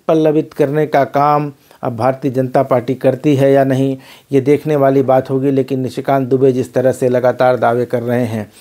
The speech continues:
तो इन, उनसे लग रहा है कि कुछ ना कुछ खेल चल रहा है और हो सकता है कि इन असंतुष्ट विधायकों की मदद से जेएमएम को तोड़ दिया जाए और कांग्रेस में भी महत्वाकांक्षाएं अगर हिलोरे मारेंगी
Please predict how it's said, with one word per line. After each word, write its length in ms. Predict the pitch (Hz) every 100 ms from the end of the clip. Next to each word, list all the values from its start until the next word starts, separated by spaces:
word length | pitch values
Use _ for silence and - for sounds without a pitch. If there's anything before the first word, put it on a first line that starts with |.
| - _ -
तो 220 | 123 120 - - - _ _ -
इन, 140 | 135
उनसे 280 | 156 139 147
लग 220 | 143 180
रहा 240 | 165 156 160
है 100 | 165
कि 120 | 156
कुछ 220 | 135 143
ना 100 | 151 143
कुछ 200 | 147 -
खेल 300 | - 151 135
चल 220 | 143 139
रहा 220 | 135 131
है 240 | 120 123 - - -
और 140 | 151 156
हो 120 | 147
सकता 360 | 135 131 - 135
है 260 | 131 127 - - _
कि 120 | 147 147
इन 100 | 139
असंतुष्ट 560 | 139 139 127 151 -
विधायकों 460 | 127 120 131 131 131
की 140 | 131
मदद 280 | 120 123 131
से 260 | - 123 104 - - -
जेएमएम 420 | 127 160 165 180 165
को 140 | 165
तोड़ 260 | 165 160 156
दिया 240 | 147 151
जाए 340 | 147 147 147 135 - _ -
और 240 | 180 226 220 - _ _ _ _ _ _ _ _ _
कांग्रेस 500 | - 190 190 202 -
में 140 | 165 160
भी 180 | 147 113 95 _ _ -
महत्वाकांक्षाएं 840 | 139 143 156 143 147 139 143 147
अगर 200 | 135 143
हिलोरे 380 | 127 139 143 147
मारेंगी 520 | 135 143 160 123 110